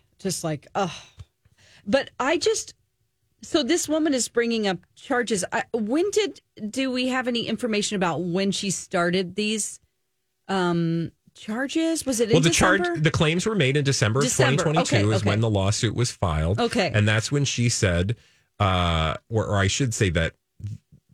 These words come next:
Speaker 2: following that, we are now learning what his response is for the first time. And to Mike's point with the blind item, Enty lawyer is arguing that the reason he made such a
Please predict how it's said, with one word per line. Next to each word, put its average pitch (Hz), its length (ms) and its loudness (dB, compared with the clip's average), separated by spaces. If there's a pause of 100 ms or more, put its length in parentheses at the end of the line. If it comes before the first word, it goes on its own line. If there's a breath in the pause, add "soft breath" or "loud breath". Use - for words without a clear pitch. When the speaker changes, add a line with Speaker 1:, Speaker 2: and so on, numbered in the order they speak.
(440)
Speaker 2:
following 123 580 2
that, 80 320 0 (340)
we 95 160 -2
are 87 120 2
now 92 280 2
learning 80 460 2
what 80 140 -2
his 90 300 0
response 76 480 -6
is - 140 -10
for - 140 -10
the - 80 -10
first - 320 -12
time. 71 240 -12 (180)
And 107 280 2 (140)
to 113 140 0
Mike's 110 360 2
point 78 400 -2
with 87 180 -2
the 82 80 -2
blind 78 340 -2
item, 76 360 -4 (1500 soft breath)
Enty 120 320 2
lawyer 87 380 0
is 90 180 -2
arguing 85 520 -2
that 85 160 -4
the 90 80 -2
reason 98 760 0 (1000)
he 110 140 -2
made 90 300 2
such - 260 -2
a 76 180 -2